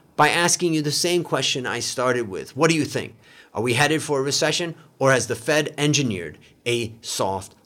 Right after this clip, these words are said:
landings? Ladies and gentlemen, that is how rising rates and oil prices are contributing to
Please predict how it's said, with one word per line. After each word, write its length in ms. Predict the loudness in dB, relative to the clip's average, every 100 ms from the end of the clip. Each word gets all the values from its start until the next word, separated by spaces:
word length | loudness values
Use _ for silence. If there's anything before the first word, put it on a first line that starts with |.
| -10
landings? 680 | -4 -2 -2 -2 -4 -6 -12 _ _
Ladies 340 | 2 4 4
and 100 | 2
gentlemen, 380 | 2 2 2 0 2
that 340 | 4 4 2 -2
is 180 | -2 0
how 360 | 0 0 -2 -8 _ _
rising 500 | 2 6 6 4 0
rates 280 | -2 -2 -2
and 200 | -4 -2
oil 220 | 2 2
prices 400 | 2 -2 -2 -4
are 80 | -6
contributing 640 | -6 -2 0 0 -2 -8 -14 -20 _
to 320 | -2 -2 -2